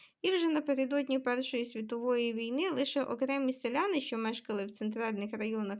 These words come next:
та на півдні України, ще займалися цією справою. Але, незважаючи на занепад, чумацтво стало однією із найколоритніших галузей у виробничо-господарській діяльності українців.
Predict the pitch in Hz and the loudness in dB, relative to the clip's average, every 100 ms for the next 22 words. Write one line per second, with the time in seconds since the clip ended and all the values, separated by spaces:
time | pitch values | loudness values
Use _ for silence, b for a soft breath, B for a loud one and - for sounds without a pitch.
0 | - 202 208 220 214 202 208 208 220 233 | -6 -6 -4 -4 -4 -2 -4 -2 -4 0
1 | 277 285 - B B B - 339 381 294 | 0 0 -4 B B B -4 0 4 6
2 | 262 240 262 262 220 - 214 208 214 220 | 6 6 4 2 -6 -4 0 2 0 -2
3 | - 208 190 185 180 214 - 226 277 381 | -4 0 2 2 -2 -4 -2 0 2 2
4 | 302 247 240 247 269 262 247 214 220 214 | 2 0 -2 2 2 0 0 -2 0 -2
5 | 233 233 220 - 226 226 359 - 240 220 | -4 -4 -8 -6 -6 -2 -2 -2 -2 -2
6 | 220 B B - - 294 359 - 233 233 | -4 B B -6 2 4 4 0 -2 0
7 | 254 294 294 - 240 247 233 240 311 311 | 4 4 4 2 -2 -2 -2 0 -2 0
8 | 262 220 226 302 320 269 214 214 208 220 | 0 2 0 0 0 0 0 -2 0 0
9 | 285 285 262 - 214 208 208 220 254 277 | 2 2 0 0 -4 -2 -4 -4 -4 -2
10 | 233 226 208 202 220 220 208 196 196 202 | -4 -6 -8 -6 -6 -6 -8 -6 -4 -4
11 | 214 220 220 233 220 254 254 214 190 - | -2 -4 -4 -6 -4 -2 -2 -2 -6 -8